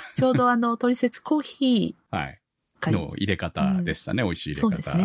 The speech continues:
Speaker 2: の時。
Speaker 1: そうですね。うん。
Speaker 2: いや、ほんとね、いや、タイムリーだな。別にあれを、が放送されるのが分かって言ってたわけじゃないのにとか思いながら。
Speaker 1: うん。
Speaker 2: <laughs> いや、逆に、いや、豆がね、高くなってるからこそ、こう、
Speaker 1: うん。
Speaker 2: 美味しく入れようっ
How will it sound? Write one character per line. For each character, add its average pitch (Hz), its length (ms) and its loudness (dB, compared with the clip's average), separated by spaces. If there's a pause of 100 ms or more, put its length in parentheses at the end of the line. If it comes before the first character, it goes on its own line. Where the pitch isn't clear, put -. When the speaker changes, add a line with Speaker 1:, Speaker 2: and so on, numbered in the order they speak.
(120)
Speaker 2:
の 156 120 -4
時。 - 240 -16
Speaker 1:
そ - 60 -12
う - 20 2
で 185 40 4
す - 0 -
ね。 180 60 8
う 180 120 8
ん。 - 20 6
Speaker 2:
い - 40 4
や、 80 120 -2
ほ 202 260 2
ん 214 80 2
と 180 140 0
ね、 113 340 0
い - 80 -8
や、 131 100 -4
タ - 260 -4
イ 160 100 0
ム 143 160 -2
リ - 180 -6
ー - 20 -2
だ 147 120 0
な。 131 100 2
別 127 240 0
に 147 80 4
あ 123 140 0
れ 156 100 2
を、 180 380 0
が 170 260 0
放 160 220 -2
送 185 160 -2
さ 180 160 0
れ 180 80 2
る 185 80 2
の 170 100 4
が 95 140 0
分 90 180 -2
か 160 80 -2
っ - 100 -8
て 98 100 -2
言 87 100 0
っ - 20 -6
て - 180 -2
た 78 120 -4
わ 92 120 0
け 92 120 -4
じ 78 100 -6
ゃ 71 60 -6
な 82 120 -4
い 85 80 -4
の 69 60 -6
に 71 140 -10
と - 80 -8
か - 100 -8
思 82 180 -2
い 85 60 -2
な - 80 -2
が 202 140 2
ら。 202 60 6
Speaker 1:
う 190 40 4
ん。 - 800 -6
Speaker 2:
<laughs> - 0 - (540)
い - 40 0
や、 80 100 -2 (200)
逆 - 260 -2
に、 175 100 0
い 98 180 -4
や、 95 160 -4
豆 113 280 2
が 156 120 2
ね、 95 140 -4
高 143 260 -4
く 80 100 -2
な 98 120 -2
っ - 60 -8
て - 120 -6
る 78 80 -4
か - 100 -8
ら 73 120 -8
こ 127 180 -4
そ、 87 120 -2
こ 85 360 -4
う、 233 60 4
Speaker 1:
う 247 180 2
ん。 190 80 -2 (320)
Speaker 2:
美 101 60 2
味 98 60 0
し - 120 -4
く 123 100 -2
入 113 80 2
れ 120 140 2
よ 170 160 0
う - 20 -4
っ - 40 -12